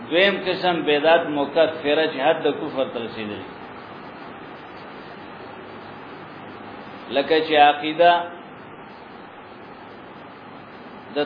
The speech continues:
تحریف د قرآن الی آخره، دا پر چې موږ ویل دا صحیح دی.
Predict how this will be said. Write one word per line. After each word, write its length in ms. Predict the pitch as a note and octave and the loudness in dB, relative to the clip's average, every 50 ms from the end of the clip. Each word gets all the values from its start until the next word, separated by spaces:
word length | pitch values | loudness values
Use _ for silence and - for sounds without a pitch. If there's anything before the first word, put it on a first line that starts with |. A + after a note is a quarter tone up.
| C#3 | 2
تحریف 360 | - D3 C3+ C#3 D3 E3 D#3+ C#3+ | 2 2 4 4 2 0 0 0
د 60 | C#3 C3+ - - | 0 -2 -2 0
قرآن 240 | D3 D3+ D3 C#3+ C#3 | 2 2 2 2 2
الی 160 | C3+ C3+ C3+ | 2 2 4
آخره، 460 | C#3 C#3+ C#3 C#3 C3+ C3+ C#3 C#3 C3+ C3 | 4 4 4 4 0 -2 -4 -4 -2 0
دا 120 | C#3 C#3 C3+ | 2 2 2
پر 200 | C3 B2 B2+ A#2+ A2+ - - - | 2 -2 -6 -6 -8 -10 -12 -10
چې 60 | B2 | -8
موږ 160 | C3 C#3+ D3+ D#3 | -6 -6 -4 0
ویل 200 | D#3 D#3 D3 C3 | 0 2 2 2
دا 120 | C#3 C3+ B2+ | 2 0 0
صحیح 260 | - - A#2+ A#2 A#2 | 0 -4 -6 -6 -6
دی. 140 | - - | -6 -10